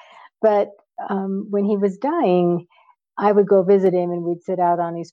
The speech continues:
porch in the sun, and his wife would go run errands and things since I was there with him. And that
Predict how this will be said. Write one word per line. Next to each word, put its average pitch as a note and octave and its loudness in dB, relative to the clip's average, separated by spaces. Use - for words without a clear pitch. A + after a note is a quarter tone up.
porch F3 -4
in E3+ -6
the E3 -8
sun, E3 -6
and D#3+ -8
his E3+ -10
wife D#3+ -4
would E3 -8
go D#3+ -2
run E3+ 0
errands E3+ 0
and F3 -8
things E3 -4
since E3 -4
I E3 4
was E3 0
there E3+ 4
with E3+ 0
him. E3+ 0
And E3 -4
that G3+ 2